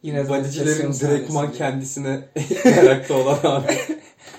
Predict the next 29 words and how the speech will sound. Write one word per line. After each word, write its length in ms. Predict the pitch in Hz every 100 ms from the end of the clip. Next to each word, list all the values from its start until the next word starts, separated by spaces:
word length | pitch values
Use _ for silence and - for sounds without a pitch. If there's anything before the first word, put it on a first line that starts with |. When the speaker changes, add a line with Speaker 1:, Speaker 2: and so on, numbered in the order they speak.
| - 147
Speaker 1:
Ben 260 | 175 202
yine 220 | 214 202
de 80 | 175
depresyon 500 | 165 160 165 - 165
sahnesi 480 | 160 143 123 - -
diyorum 220 | 143 185 185
çünkü 480 | 160 147 196 180 - _ _ _
Speaker 2:
Tamam. 240 | - - - 135
Speaker 1:
ya 140 | 131
yaşıyorum 640 | 139 147 - 175 139 127
ben 60 | 117
onu. 140 | 110 117 _
Tipim 260 | - - 143
falan 360 | 147 143 143
da 60 | 135
çok 200 | 143 135
andırıyor. 460 | 131 135 135 127 147
Ee, 500 | _ _ 156 156 143
muhakkım 400 | 139 131 131 139
olmadığı 380 | 139 139 139 127
zamanlarda. 460 | 123 113 113 113 113
Speaker 2:
Komşular 480 | 120 120 131 131 123
yetişin 460 | 131 131 - 131
diye 160 | 135 135
bağırıyor 340 | 131 143 160 135
musun 200 | - 110
Speaker 1:
Yaptığım 320 | 151 110 226
Speaker 2:
duvarlara? 240 | 196 190 180
Speaker 1:
oldu 360 | 165 143 135